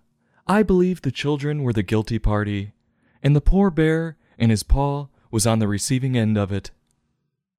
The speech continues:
This was a wonderful read that basically simplified the game of I Spy. I learned how to recognize different animals and colors. Animal lovers will truly enjoy seeing all the animals.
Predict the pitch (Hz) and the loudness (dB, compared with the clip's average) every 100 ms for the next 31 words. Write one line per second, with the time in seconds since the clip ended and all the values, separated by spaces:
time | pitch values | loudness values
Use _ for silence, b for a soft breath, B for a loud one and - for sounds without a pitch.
0 | _ _ _ _ - 254 - 165 131 117 | _ _ _ _ -2 0 2 2 2 2
1 | 113 104 107 101 104 101 98 - _ - | 0 -2 -4 -4 -4 -4 -6 -12 _ -4
2 | 156 151 214 - 208 202 170 127 123 123 | -2 2 0 0 -4 -4 -2 -4 -2 -2
3 | 123 120 120 110 98 98 101 104 95 87 | -2 -2 -2 -6 -4 -4 -2 -4 -6 -8
4 | _ _ - 131 131 123 - 104 95 92 | _ _ -2 0 0 -2 0 0 0 -4
5 | 92 - _ _ _ _ _ _ 175 196 | -8 -14 _ _ _ _ _ _ 0 2
6 | 196 170 175 123 123 - 131 131 131 120 | 2 2 0 2 0 0 -4 -2 -4 -4
7 | 113 113 110 120 123 127 127 - _ _ | -4 -2 -2 -2 -4 -6 -8 -14 _ _
8 | - 190 170 - 107 95 92 - _ _ | 2 4 4 2 0 0 -6 -12 _ _
9 | _ _ _ _ _ _ 185 214 220 208 | _ _ _ _ _ _ 2 4 4 2
10 | 175 170 175 165 127 113 - 143 147 151 | 2 0 -2 -4 -4 -4 -4 -4 -2 -2
11 | 139 117 113 117 - 117 110 101 104 107 | -2 0 0 -2 -4 -4 0 0 -2 -2
12 | 110 101 98 98 95 95 92 - | -2 -2 -4 -4 -4 -6 -8 -14